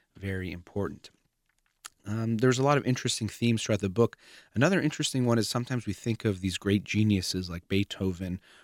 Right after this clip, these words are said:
or, uh, Picasso, and we just think they were just so good at what they did, and everything they did was amazing. But we see that that actually isn't the case.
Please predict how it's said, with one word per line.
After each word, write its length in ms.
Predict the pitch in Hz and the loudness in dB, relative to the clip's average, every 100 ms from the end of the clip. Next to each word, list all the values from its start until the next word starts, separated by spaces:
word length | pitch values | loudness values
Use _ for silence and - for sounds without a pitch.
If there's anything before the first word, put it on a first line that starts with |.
| _ | _
or, 480 | 98 101 95 90 85 - | -8 -4 -2 -4 -6 -8
uh, 120 | 82 | -12
Picasso, 800 | - - - 110 - 92 85 95 | -10 -8 2 2 2 -4 -6 -8
and 80 | - | -12
we 80 | 90 | -10
just 220 | 90 - | -6 -6
think 160 | 95 - | -8 -6
they 80 | 101 | -6
were 100 | 104 | -6
just 220 | 95 - | -8 -6
so 220 | - 98 | -4 -4
good 340 | - 104 90 - _ _ _ _ _ - | 0 2 2 -4 _ _ _ _ _ -12
at 200 | 92 - | -12 -8
what 280 | 95 92 | -6 -4
they 160 | - 90 | -2 -4
did, 480 | 85 117 151 156 151 _ _ | 2 4 4 2 -4 _ _
and 120 | 101 - | -6 0
everything 440 | 113 110 - 104 | 0 0 0 -4
they 120 | 95 | -4
did 260 | 90 95 87 | -6 -6 -6
was 160 | 87 98 | -6 -6
amazing. 440 | 92 98 80 - _ _ - - _ _ | -4 -4 -4 -12 _ _ -20 -20 _ _
But 120 | 123 | 0
we 100 | 131 | 2
see 180 | 123 175 | 0 2
that 160 | 165 117 | 0 2
that 160 | 117 | 0
actually 380 | 123 - 127 98 | 0 0 0 0
isn't 240 | 107 110 | -2 -2
the 60 | 101 | -6
case. 560 | - - 123 - - | -12 -4 -4 -4 -10